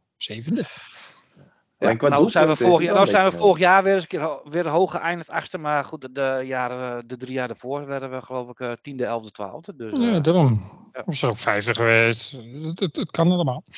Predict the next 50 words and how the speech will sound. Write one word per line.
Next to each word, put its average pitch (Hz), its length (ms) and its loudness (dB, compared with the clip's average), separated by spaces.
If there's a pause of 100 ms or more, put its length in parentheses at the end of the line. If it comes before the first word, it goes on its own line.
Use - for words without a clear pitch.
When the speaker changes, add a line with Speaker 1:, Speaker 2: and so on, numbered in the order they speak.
Speaker 3:
is 131 120 -6
even 135 220 0
geleden 104 260 -2
alweer, 95 180 -6
hè? 101 60 -8
Dat 160 140 -6
was 151 120 0
Speaker 1:
Ja, 302 60 6
Speaker 3:
volgens 269 240 4
Speaker 1:
precies. 180 220 2
Speaker 3:
mij 311 100 4
Speaker 1:
Nee, 285 80 8
Speaker 3:
voor - 0 - (100)
Speaker 1:
maar 165 60 8
Speaker 3:
het 160 100 4
Speaker 1:
ik - 0 -
Speaker 3:
laatst - 0 -
Speaker 1:
zou - 100 0
Speaker 3:
onder 156 200 2
Speaker 1:
de - 60 6
Speaker 3:
Jan. 120 60 2
Speaker 1:
afgelopen 220 280 2
twintig 233 300 -4
jaar. 143 500 -8
Speaker 3:
Nee, 214 160 0
onder 190 160 2
Van 170 140 -6
Basten, 170 220 2 (100)
Speaker 1:
denk - 20 -4
Speaker 3:
denk 95 140 -6
ik, 95 100 -14
was 98 100 -10
het 95 100 -16
voor - 120 -16
het 95 100 -8
laatst, 90 200 -8
denk 92 140 -12
ik. - 180 -16 (1120)
Speaker 1:
Weet 135 160 0
ik 110 140 -12
niet. 92 200 -12 (340)
Maar 208 280 2
is 233 220 2
nu 240 200 4
dus 208 220 -4
de 180 140 -6
conclusie 233 680 -2
dat 175 220 0
we 151 120 -2
eigenlijk 160 640 -2